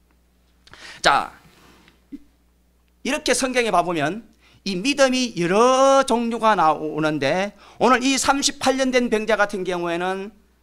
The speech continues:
삼십팔 년 동안이나 속수무책으로 누군가가 나를 거기에 넣어줄 자를 기다리고 있는 수준의 믿음의 사람이 있고, 그 다음에 이 야-, 야이로, 오늘 본문에 봐보면 이, 이 야이로-, 야이로가 나옵니다. 이 야이로가 이 마가복음에서는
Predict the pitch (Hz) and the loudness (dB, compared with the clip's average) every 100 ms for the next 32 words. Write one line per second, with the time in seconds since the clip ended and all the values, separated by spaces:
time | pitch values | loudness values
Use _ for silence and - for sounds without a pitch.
0 | _ - 202 185 - 190 185 175 165 160 | _ -12 -8 -8 -8 -6 -4 -4 -2 0
1 | 156 156 156 - 220 - 208 196 196 180 | 2 2 2 -2 -4 0 0 -2 -4 -2
2 | 180 151 175 220 240 240 233 180 196 214 | -2 -2 -4 2 4 6 4 2 0 0
3 | 220 214 - - 220 196 180 269 262 233 | -4 -8 -12 -4 -2 -2 0 2 2 0
4 | 226 226 - 214 214 208 - 143 160 220 | -2 -2 2 4 2 0 -4 0 4 4
5 | 269 269 277 - 233 220 233 254 269 226 | 2 0 -2 -2 -6 -4 0 2 0 0
6 | 220 208 190 180 156 143 117 - 73 _ | -2 -2 0 -2 -2 -2 -4 -8 -16 _
7 | _ _ - - - - 226 269 202 247 | _ _ -20 -20 -14 0 2 4 4 0
8 | 202 151 143 143 143 - - 123 - - | -2 -8 -16 -20 -20 -20 -14 -14 -14 -8
9 | 165 262 269 - - 262 220 208 269 285 | -2 0 0 0 -2 -2 0 -2 -2 0
10 | 233 175 175 160 226 214 170 139 143 135 | 0 0 -2 -6 -4 -4 -6 -10 -14 -12
11 | 139 120 117 185 240 233 202 277 220 135 | -10 -6 2 2 2 -4 -2 0 2 0
12 | 107 85 - _ _ _ _ _ - - | -2 -12 -18 _ _ _ _ _ -20 -20
13 | - _ 226 277 254 190 269 277 247 247 | -20 _ 0 2 4 4 4 2 0 0
14 | 156 175 247 294 302 294 285 277 320 320 | -2 0 0 2 0 0 0 0 0 -2